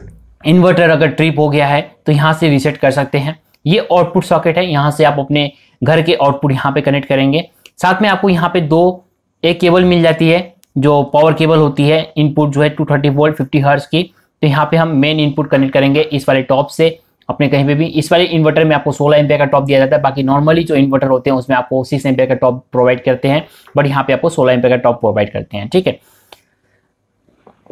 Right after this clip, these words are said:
यहाँ पे देख रहे होंगे, यहाँ पे जो है एक, अ,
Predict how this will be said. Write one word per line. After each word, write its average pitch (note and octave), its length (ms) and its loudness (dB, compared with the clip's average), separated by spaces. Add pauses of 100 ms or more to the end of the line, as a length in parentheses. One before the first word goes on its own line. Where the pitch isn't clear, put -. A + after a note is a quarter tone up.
(580)
यहाँ F3+ 220 4
पे G3 120 2
देख F#3 140 2
रहे F#3 80 2
होंगे, F#3 180 2
यहाँ F3 260 0
पे F3+ 80 0
जो E3+ 140 0
है E3+ 120 4
एक, D#3+ 300 -2
अ, E3 300 4